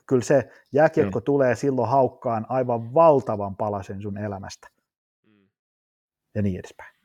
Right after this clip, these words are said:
Speaker 2: Kyllä. Joo, just näin. Et, et, mut senkin voi ite, ite määrittää ja sit olla
Speaker 1: Kyllä.
Speaker 2: rehellinen. Tää ra-, ra-, raaka rehellisyys, mistä sä puhuit, niin ja sit
Speaker 1: Joo,
Speaker 2: elää sitä
Speaker 1: joo.
Speaker 2: omaa aikaista,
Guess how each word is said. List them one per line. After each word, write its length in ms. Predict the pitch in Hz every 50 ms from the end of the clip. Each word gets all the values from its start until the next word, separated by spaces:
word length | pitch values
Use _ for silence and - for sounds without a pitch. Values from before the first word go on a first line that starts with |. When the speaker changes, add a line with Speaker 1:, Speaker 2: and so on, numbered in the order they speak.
| _ _ _ _ _ _ _ _ _ _ _ _ _ _ _ _ _ _ -
Speaker 2:
Kyllä. 240 | - 98 92 92 101 - _ _ _ _ _ _ _ _ _ _ _ _ _ _ _ -
Joo, 180 | 151 151 120 110 - _ _ -
just 240 | 110 104 - - -
näin. 200 | 107 104 107 - _ _ _ _ _ _ _ _ _ -
Et, 140 | 98 98 - _ - _ -
et, 180 | 101 101 -
mut 220 | - 107 104 98 -
senkin 240 | - 120 107 101 95
voi 160 | 107 107 107
ite, 200 | 104 - 101 95 - -
ite 200 | 123 113 - 107
määrittää 580 | 104 104 104 101 95 92 - _ - 95 90 90
ja 120 | 92 90 87
sit 240 | - - - - -
olla 80 | 101 -
Speaker 1:
Kyllä. 60 | -
Speaker 2:
rehellinen. 400 | 127 123 120 107 95 92 90 85 - -
Tää 100 | 104 101
ra-, 320 | 113 113 113 107 - 110 110
ra-, 320 | 113 117 117 107 - _ -
raaka 380 | 101 107 113 113 104 - 110 101
rehellisyys, 560 | 98 101 101 95 90 85 - 101 98 - -
mistä 160 | 104 101 -
sä 80 | - - -
puhuit, 220 | 95 92 92 90 - -
niin 100 | 92 95 98 - _ _ - - - - - - -
ja 60 | - -
sit 60 | -
Speaker 1:
Joo, 120 | 240 269
Speaker 2:
elää 180 | 262 - - 196
sitä 120 | 190 226 208
Speaker 1:
joo. 60 | 107
Speaker 2:
omaa 180 | 101 98 98 -
aikaista, 360 | - - - 98 - - -